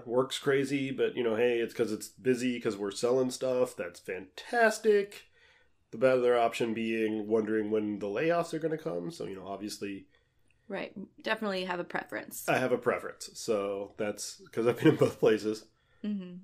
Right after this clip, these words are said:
Speaker 1: Yay, twenty-first century economies.
Speaker 2: <laughs> It's the best, you guys.
Speaker 1: It is. Lovely. So, um, yeah, so not a very eventful week. I went on a hike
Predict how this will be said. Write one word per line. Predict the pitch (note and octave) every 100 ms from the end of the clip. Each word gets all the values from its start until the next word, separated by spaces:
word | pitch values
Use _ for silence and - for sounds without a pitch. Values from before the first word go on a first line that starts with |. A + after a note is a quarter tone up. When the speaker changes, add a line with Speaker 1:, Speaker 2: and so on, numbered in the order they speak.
| G3+ -
Speaker 1:
Yay, | C3+ D3+ D3+ D3+ D3+ D3+ D3+ C3+
twenty-first | D#3+ D3+ C#3+ C#3 D3 C#3
century | D3 C#3+ C#3 D3 C#3
economies. | C#3 D#3 D3 C3 A#2+ A#2 A#2 A#2 - - -
Speaker 2:
<laughs> | G3 - -
It's | A3+ -
the | F#3+
best, | - - -
you | - -
guys. | - - -
Speaker 1:
It | B2+
is. | A2 G2 F#2+ - -
Lovely. | A#2 A2+ G#2+ G2 G2 F#2+ - - -
So, | - E3+ D#3 D3+
um, | F3 D3+ C#3+ C#3 C3 B2 - _ _ _ _
yeah, | F#3 B3 A#2+
so | - A2+
not | A2+ A#2
a |
very | A2 A#2
eventful | A#2 A2 G#2+ A2
week. | G2+ A2+ - - -
I | A2+
went | C#3
on | C#3
a | A#2
hike | B2 D#3+ - -